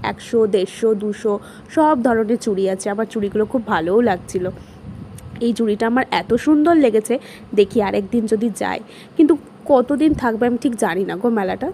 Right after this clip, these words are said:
Then তারপর আমরা সব ধরনের জিনিস ঘুরে ফিরে দেখছিলাম, যদিও কিছু কিনিনি, কিন্তু হ্যাঁ, বোন কিনেছে একটা, ও একটা আংটি কিনেছে। তো এই দেখো এখানে মালা, আহ, তারপরে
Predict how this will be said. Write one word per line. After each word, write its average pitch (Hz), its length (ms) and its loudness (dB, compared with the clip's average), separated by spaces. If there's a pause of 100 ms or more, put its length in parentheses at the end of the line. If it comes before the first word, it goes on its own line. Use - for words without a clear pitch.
Then 392 160 4
তারপর 311 200 2
আমরা 302 160 4
সব 226 320 0
ধরনের 233 400 0
জিনিস 214 420 -2
ঘুরে 208 240 0
ফিরে 214 180 2
দেখছিলাম, 190 540 -4 (540)
যদিও 202 360 0
কিছু 370 280 4
কিনিনি, 359 520 6 (420)
কিন্তু 302 200 0
হ্যাঁ, 311 180 2
বোন 262 300 4
কিনেছে 269 420 0
একটা, 247 440 0
ও 247 120 2
একটা 226 240 -2
আংটি 208 340 0
কিনেছে। 202 460 -2 (400)
তো 240 60 4
এই 240 60 4
দেখো 214 200 0
এখানে 220 200 -2
মালা, 190 580 0 (160)
আহ, 190 300 0
তারপরে 185 480 -2